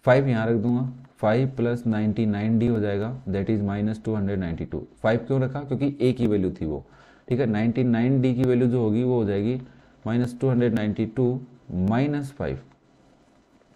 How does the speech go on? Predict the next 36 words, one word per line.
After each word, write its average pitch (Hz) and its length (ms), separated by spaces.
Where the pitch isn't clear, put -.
नाइंटी 113 320
नाइन 120 320
डी 135 80
is 123 100
माइनस 110 400
के 120 140
टू 123 220
हंड्रेड 110 260
नाइंटी 98 360
सेवन 104 460
और 95 120
डी 107 260
की 135 80
वैल्यू 123 260
हम 113 80
निकालेंगे 104 420
तो 110 120
माइनस 104 360
टू 117 100
हंड्रेड 107 200
नाइंटी 92 340
सेवन 98 500
upon 101 480
नाइन 87 340
नाइन। 80 240
अब 117 100
मैं 127 140
इसकी 127 240
वैल्यू 117 260
निकालूंगा, 117 360
मेरे 113 160
हिसाब 110 200
से 113 220
थ्री 107 180
आनी 98 220
चाहिए, 110 280